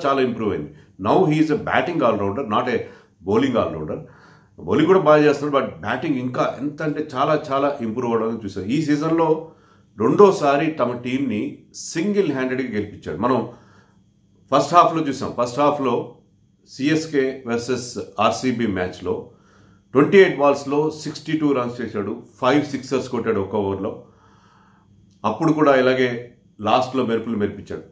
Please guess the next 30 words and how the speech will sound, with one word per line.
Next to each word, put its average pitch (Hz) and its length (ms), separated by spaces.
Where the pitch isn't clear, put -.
And 160 160
బౌలింగ్లో 170 460
కూడా 147 160
బ్రహ్మాండమైన 120 560
బౌలింగ్ 110 300
చేశాడు. 104 320
ఫోర్ 135 220
ఓవర్స్, 127 240
వన్ 120 140
made 113 120
థర్టీన్ 110 300
రన్స్, 107 180
త్రీ 131 140
వికెట్స్. 104 380
పడిక్కల్, 120 400
డివిలియర్స్ 120 440
and 123 200
మ్యాక్స్వెల్ 113 360
వికెట్స్ 104 300
తీసేటప్పుడు - 400
అదే 190 240
రకమైన 160 340
పర్ఫార్మెన్స్ 127 480
ఈ 165 40
మ్యాచ్లో 123 400
చూసాం 92 340
మనం. - 160
ఫస్ట్ 120 240
బౌలింగ్ 151 320
చాలా 139 140